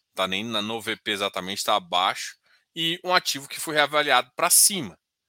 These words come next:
Então, você tem um cenário mais macro positivo, então de certa forma, isso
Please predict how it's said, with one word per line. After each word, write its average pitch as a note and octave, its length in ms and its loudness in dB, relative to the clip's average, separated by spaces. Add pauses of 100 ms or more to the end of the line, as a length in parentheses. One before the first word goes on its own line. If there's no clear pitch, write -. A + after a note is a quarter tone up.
(300)
Então, F#2+ 100 -20
você - 120 -4
tem B2 140 -4
um E3+ 80 -2
cenário B2+ 400 2
mais G#2 800 -2 (680)
macro A2+ 480 2
positivo, A#2+ 680 -10 (960)
então A#2+ 920 -6 (1500)
de - 40 0
certa A2+ 260 4
forma, A2+ 720 -4
isso C3 640 -8